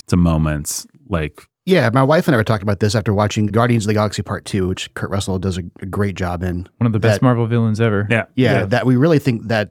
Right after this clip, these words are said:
Speaker 2: the closest you can get to Kurt Russell is Chris Pratt, we
Speaker 3: Mm-hmm.
Speaker 2: thought, in terms of a guy willing to play a bumbling idiot. But even he, I don't think, can quite pull it off
Speaker 3: Oh, no.
Speaker 2: with just such joy of, like,
Speaker 3: No, he doesn't have the chops.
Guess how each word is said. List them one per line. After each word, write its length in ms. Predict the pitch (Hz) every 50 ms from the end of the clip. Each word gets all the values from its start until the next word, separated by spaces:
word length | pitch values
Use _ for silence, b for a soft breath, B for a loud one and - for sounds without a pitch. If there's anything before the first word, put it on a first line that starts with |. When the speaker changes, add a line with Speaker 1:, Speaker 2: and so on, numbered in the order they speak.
| -
Speaker 2:
the 80 | 127 123
closest 640 | - - - - 139 147 147 139 - 147 127 - -
you 80 | 127
can 160 | 104 117 107 101
get 160 | 101 110 -
to 60 | - 98
Kurt 160 | - 113 87
Russell 280 | 95 101 95 - 98 95
is 100 | 92 -
Chris 220 | - - 101 -
Pratt, 340 | - - 104 101 110 - - _ _ -
we 80 | 117 117
Speaker 3:
Mm-hmm. 60 | 117
Speaker 2:
thought, 240 | 123 120 120 120 - _ _ _ _ _ _ _ _
in 60 | - 110
terms 200 | - 117 120 107
of 60 | 107
a 40 | 107
guy 160 | 107 120 117
willing 260 | 110 110 113 117 113
to 80 | 107 104
play 160 | - 110 107
a 60 | 104
bumbling 340 | 95 107 104 101 101 98 98
idiot. 300 | 101 101 101 98 95 - _ _ _ _ _ _ _ _ -
But 140 | - 110 -
even 240 | 123 151 175 180 123
he, 200 | 101 143 156 139
I 80 | 117
don't 160 | 107 117 107
think, 140 | - 113 104
can 100 | - 101
quite 280 | 87 - 117 113 - -
pull 200 | - - 113 104
it 80 | 95
off 400 | 101 101 98 92 85 - - - _ _ _ _ _ _ -
Speaker 3:
Oh, 60 | -
no. 100 | 190 127
Speaker 2:
with 80 | - -
just 180 | 87 123 - -
such 240 | 131 123 - - 101
joy 380 | 98 90 120 120 117 110 107
of, 80 | 107 95
like, 360 | 95 95 92 95 - - _ -
Speaker 3:
No, 220 | - 87 87 87
he 100 | 90 113
doesn't 200 | 113 120 113 113
have 100 | 98 92
the 80 | 92 90
chops. 480 | - - 92 92 92 98 - - -